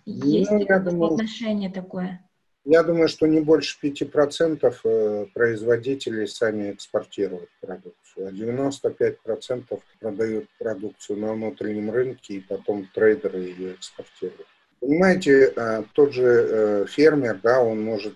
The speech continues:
Speaker 2: выращивать прекрасную продукцию, но быть никаким трейдером.
Speaker 1: Мгм.
Speaker 2: Не надо из, из всех делать, пытаться там эти многофункционалы. Он занимается, у него это получается хорошо, да, пусть он занимается этим, пусть он больше времени туда вкладывает.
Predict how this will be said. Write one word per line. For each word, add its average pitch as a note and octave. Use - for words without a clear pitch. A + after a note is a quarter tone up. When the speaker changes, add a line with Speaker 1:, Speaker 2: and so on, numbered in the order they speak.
Speaker 2:
выращивать A2+
прекрасную A2+
продукцию, G#2
но D3+
быть F3
никаким D#3+
трейдером. A#2+
Speaker 1:
Мгм. G2+
Speaker 2:
Не D3
надо F#3+
из, -
из C#3+
всех F#3+
делать, C3
пытаться B2
там G2+
эти F#2+
многофункционалы. C#3
Он G3+
занимается, F#3+
у C#3+
него D#3
это D3
получается C#3+
хорошо, A#2
да, A2+
пусть -
он C3+
занимается B2+
этим, C3+
пусть B2+
он B2+
больше C#3+
времени C3+
туда B2+
вкладывает. F#2+